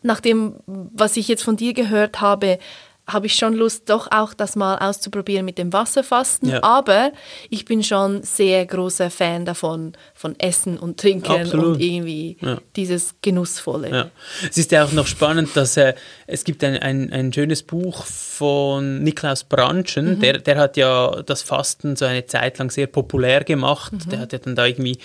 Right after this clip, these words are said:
Speaker 2: äh, im Lassalle-Haus immer wieder so Fastenkurse angeboten. Und ich finde, es ist eines seiner späteren Bücher, es heißt Fasten für Körper, Geist und Seele. Und ich finde seinen Ansatz darin recht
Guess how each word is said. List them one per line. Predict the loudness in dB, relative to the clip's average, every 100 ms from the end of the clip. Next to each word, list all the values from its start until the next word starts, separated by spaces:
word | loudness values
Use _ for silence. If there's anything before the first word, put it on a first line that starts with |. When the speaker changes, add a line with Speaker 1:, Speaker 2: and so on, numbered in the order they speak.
| -16 -18 -16 -6
Speaker 2:
äh, | -4 -4
im | -8 -10 -12 -10 -2 0 0 0
Lassalle-Haus | 0 2 0 2 0 0
immer | 0
wieder | -2 -4
so | -10
Fastenkurse | -2 0 0 -4 -4 0 0 2 2
angeboten. | 2 2 2 2 2 -4 -10 -18 -16 -4
Und | -4
ich | 0
finde, | 2 2 0 -2 _ _ -20 -8
es | 0
ist | 2
eines | 2 0
seiner | -2 -2 -4
späteren | -6 -4 0 4 2 0 -2 -2
Bücher, | -4 -6 -4 -4
es | -4
heißt | -4 -6 -6
Fasten | 2 2 2 -8 -8 -6 -4
für | -4 -6
Körper, | -8 0 2 2 0
Geist | -2 2 0 -2 -8
und | -8
Seele. | -2 0 0 2 0 -2 -20 -16 -6
Und |
ich | -4
finde | 0 0
seinen | 2 0 0 0
Ansatz | 0 0 0 -2 0
darin | -2 0 -2
recht | -4 -6